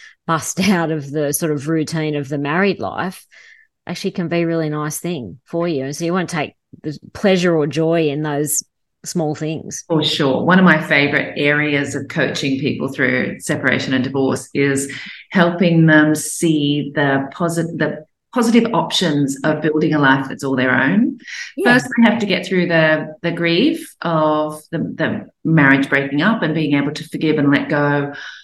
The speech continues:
Speaker 2: all of the baggage that comes with that. But at some point, there's, like, just this glimmer of, "Oh, this could be quite fun, building my life my way."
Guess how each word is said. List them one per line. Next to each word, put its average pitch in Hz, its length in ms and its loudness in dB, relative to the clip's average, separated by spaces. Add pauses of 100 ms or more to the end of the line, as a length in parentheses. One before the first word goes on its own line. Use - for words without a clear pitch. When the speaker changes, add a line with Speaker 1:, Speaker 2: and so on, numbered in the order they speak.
(220)
Speaker 2:
all 147 180 0
of 147 100 -2
the 147 60 -2
baggage 139 360 -2
that - 140 -6
comes 143 240 0
with 156 140 0
that. 247 380 4 (520)
But 190 140 2
at - 80 -4
some 175 320 0
point, 165 200 -2
there's, 160 180 0
like, - 260 -4
just 165 180 -2
this 165 120 -2
glimmer 175 400 4
of, 156 340 2
"Oh, 214 800 0 (240)
this 247 220 2
could 370 180 -2
be 180 200 2
quite 143 320 -4 (200)
fun, 254 500 4
building 151 440 -4
my 143 280 0
life 135 340 -2
my 127 320 -2
way." - 440 -4